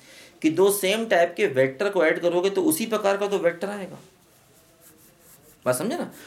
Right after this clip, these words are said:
और ऐड भी हम दो same type के vector को कर सकते हैं। भाई एक vector टू डी का है, एक vector three डी का है, तो उनको आपस में ऐड थोड़ी कर सकते हैं,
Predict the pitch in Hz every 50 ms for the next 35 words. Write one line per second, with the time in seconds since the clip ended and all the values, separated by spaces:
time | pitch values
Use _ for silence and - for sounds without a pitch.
0 | - - - - - - - 151 - - - 185 196 214 226 254 240 247 233 240
1 | 247 240 226 226 240 240 240 - 233 226 247 269 254 247 233 240 233 - 247 233
2 | 214 208 208 - - 220 220 226 220 - 208 202 - - 185 - - 190 175 165
3 | - - _ _ _ _ _ _ _ _ _ _ - - - 131 151 165 160 151
4 | 180 190 185 165 165 170 170 170 190 190 190 - 202 196 190 214 220 220 208 190
5 | 180 180 180 - - - - - - - - - - _ _ - 175 196 202 196
6 | 190 185 185 180 - 214 214 214 - 196 185 180 214 208 190 196 196 196 202 196
7 | 185 175 175 - 196 180 175 175 - 185 180 - 190 190 - 160 175 180 - -
8 | 214 233 233 233 - 117 113 - - - - - - - - -